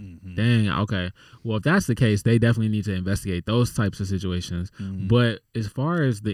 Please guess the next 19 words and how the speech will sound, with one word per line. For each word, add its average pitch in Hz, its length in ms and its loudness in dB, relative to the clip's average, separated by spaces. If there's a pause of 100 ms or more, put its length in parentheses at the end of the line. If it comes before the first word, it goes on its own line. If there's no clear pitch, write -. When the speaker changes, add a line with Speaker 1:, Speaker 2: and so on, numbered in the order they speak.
Speaker 2:
N 127 120 2
B 117 160 4
A 120 120 4
kinda 113 280 -2
already 110 400 -2
kinda 110 260 -2
putting 113 300 -2
in 101 160 0
place, 110 400 0
like, 90 200 -4
things 101 360 -4
to, 95 360 -8 (180)
to, 90 340 -4 (240)
to 104 160 -4
prevent 95 840 -2 (840)
and 117 220 2
to 110 100 -4
also 107 280 -6
motivate 101 480 -6